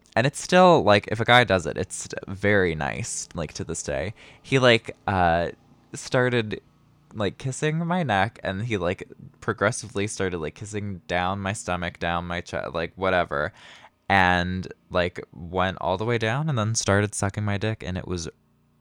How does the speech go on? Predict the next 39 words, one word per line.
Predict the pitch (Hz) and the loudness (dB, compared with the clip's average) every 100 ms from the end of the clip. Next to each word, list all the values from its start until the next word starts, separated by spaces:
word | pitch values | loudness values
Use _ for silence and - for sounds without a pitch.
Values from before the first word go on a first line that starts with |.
| - | -8
l-, | 87 76 - - _ _ _ | -8 -8 -12 -20 _ _ _
it, | 135 78 - | 2 2 2
okay. | 113 - - - _ - - _ | 4 4 0 -8 _ -20 -20 _
So | - 151 | 2 6
we're | 165 | 6
gonna | 208 | 6
get | 165 120 | 6 4
into | 117 - | 0 -2
this | - - - - - - | -4 -6 -10 -14 -12 -12
now. | - 139 _ _ _ _ _ _ _ _ | -12 -14 _ _ _ _ _ _ _ _
Having | 151 127 202 233 269 269 262 - | -2 0 2 2 0 0 -4 -4
my, | 135 131 - - | 0 0 -2 -2
like, | 117 143 - - | 4 4 2 -6
having | 135 160 202 214 | 0 0 0 0
my | 170 | 0
dick | - 117 | 0 -2
sucked | - 98 - | -2 -4 -2
for | - | -10
the | 92 | -6
first | 82 85 - | -4 -4 -4
time | 87 85 | -6 -2
was | 90 90 - _ | -2 -2 -6 _
a | 113 | -2
very, | 107 123 143 139 120 95 - _ _ _ - | 2 4 4 4 2 -2 -6 _ _ _ -6
it, | - 131 | -4 0
it, | - 160 - - | 4 4 4 -2
it's | - | 0
an | 185 - | 0 2
odd | 185 202 - | 4 4 4
sensation | 139 107 - 62 - 50 52 57 - | -2 0 0 -2 -4 -6 -6 -8 -8
the | - 113 107 | -6 0 2
first | 98 95 - | 2 0 0
time | 80 60 | -4 -4
it | |
happens, | - 50 - - - - - - - - | -6 -8 -8 -12 -14 -14 -20 -20 -20 -4
because | 143 165 147 127 - | 2 4 4 -2 2
it | 131 143 | 6 6
almost | 180 202 - - | 6 2 0 4
doesn't | 101 104 95 | 4 4 -4